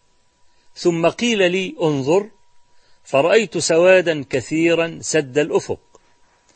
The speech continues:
فقيل لي: 'انظر هكذا وهكذا'، فرأيت سوادا كثيرا سد الأفق،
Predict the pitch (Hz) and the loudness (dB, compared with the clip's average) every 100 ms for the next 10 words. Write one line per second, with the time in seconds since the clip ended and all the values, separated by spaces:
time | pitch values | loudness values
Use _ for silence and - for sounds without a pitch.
0 | _ - - 131 202 190 175 190 185 254 | _ -14 -4 0 4 4 4 2 4 4
1 | 247 190 185 156 170 147 175 165 180 - | 4 2 0 2 0 2 2 2 0 0
2 | 165 151 131 - 95 71 - _ _ _ | -2 -2 -4 -2 -6 -6 -20 _ _ _
3 | _ _ _ _ _ _ _ _ _ _ | _ _ _ _ _ _ _ _ _ _
4 | 147 147 190 240 185 190 170 170 190 190 | 2 4 6 4 2 0 2 6 6 4
5 | 180 156 151 - 170 185 180 160 - 120 | 0 0 -4 -2 2 4 2 -2 -4 -4
6 | 120 160 196 208 127 - - | 0 0 2 2 0 -10 -20